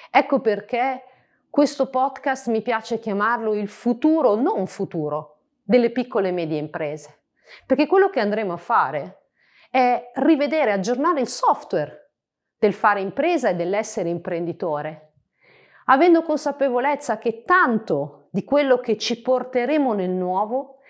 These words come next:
è qualcosa che abbiamo già dentro di noi, nella nostra tradizione di piccole e medie imprese italiane.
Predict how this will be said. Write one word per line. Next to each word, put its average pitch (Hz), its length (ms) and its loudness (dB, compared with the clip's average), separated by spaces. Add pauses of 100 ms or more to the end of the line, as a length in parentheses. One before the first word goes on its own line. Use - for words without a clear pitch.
è - 120 -4
qualcosa 294 520 0
che 262 100 -4
abbiamo 226 460 -2
già 254 240 -2
dentro 208 340 -4
di 180 140 -4
noi, 147 360 -6 (500)
nella 214 220 2
nostra 233 440 0
tradizione 190 1120 -8
di 233 240 2
piccole 311 440 2
e - 20 2
medie 190 280 -2
imprese 202 420 -4
italiane. 147 720 -8